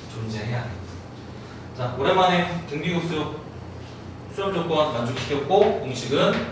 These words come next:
일 마이너스 탄젠트 P분의 첫 장이 되는 탄젠트 P 전체 제곱. 자, 그게 얘들아 십이분의 일 이 돼야 돼. 이거 탄젠트 P에 관한 이 차 방정식 나오실 거예요.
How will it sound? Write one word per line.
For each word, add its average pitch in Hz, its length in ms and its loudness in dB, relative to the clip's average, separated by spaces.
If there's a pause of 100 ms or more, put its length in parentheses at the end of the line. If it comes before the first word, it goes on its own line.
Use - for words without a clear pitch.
(480)
일 190 380 4
마이너스 151 580 2 (140)
탄젠트 170 1000 2
P분의 - 640 -2 (400)
첫 202 220 -4
장이 175 360 2
되는 180 580 0
탄젠트 202 640 0
P 151 240 -2
전체 113 420 -2
제곱. - 280 -4 (760)
자, - 220 -4
그게 131 280 2
얘들아 - 380 4 (100)
십이분의 175 460 -2
일 143 140 0
이 143 60 -4
돼야 - 100 -4
돼. - 60 -8 (1160)
이거 226 160 -4
탄젠트 202 460 4
P에 220 240 2
관한 180 300 6
이 - 120 -4
차 175 200 0
방정식 135 340 0
나오실 98 300 -4
거예요. - 160 -8